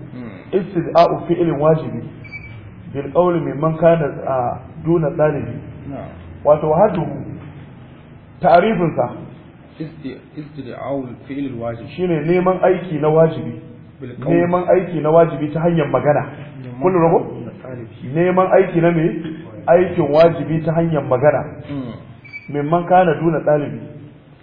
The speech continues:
Speaker 2: Wanda ya kasance koma bayan mai nema. Wanda ya kasance ƙasa da, da mai nema.
Speaker 1: Qawluhu
Speaker 2: Mimman kana duna talibi.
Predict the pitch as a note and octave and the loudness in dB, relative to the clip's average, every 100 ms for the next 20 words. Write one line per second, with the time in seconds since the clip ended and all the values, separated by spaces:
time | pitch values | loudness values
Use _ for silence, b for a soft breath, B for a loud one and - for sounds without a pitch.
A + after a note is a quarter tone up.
0 | - - C#3 C#3 D#3 F#3+ F3 D3+ - E3+ | -20 -8 -6 -2 -2 0 0 -2 2 2
1 | F3 - - - - - - - - _ | 2 0 -10 -14 -18 -20 -20 -20 -20 _
2 | - D#3+ D3 C#3+ C#3 D#3 E3+ E3+ E3+ E3+ | -4 -2 2 4 6 6 8 6 4 0
3 | E3+ - - - C3+ C3 C#3+ D3 C#3 C#3+ | -6 -12 -14 -12 -8 -4 -4 -2 -2 -4
4 | - - - - - - - - - - | -14 -20 -20 -20 -20 -20 -20 -20 -20 -10
5 | D3 D#3 F3 G#3 D#3+ - E3+ A3 F3 D3 | -4 -2 0 0 0 0 -2 0 2 2
6 | - - C3+ C#3 C3+ D3+ D3 - - - | 2 -4 -8 -8 -6 -4 -4 -4 -10 -18
7 | - - - - - - - - - - | -20 -18 -18 -18 -20 -20 -20 -18 -16 -18
8 | - - G3+ G3 F3+ E3+ G3 F3+ D3+ E3+ | -10 -4 0 0 2 6 6 6 2 0
9 | D3 D#3+ D3 C3 | 4 4 4 -2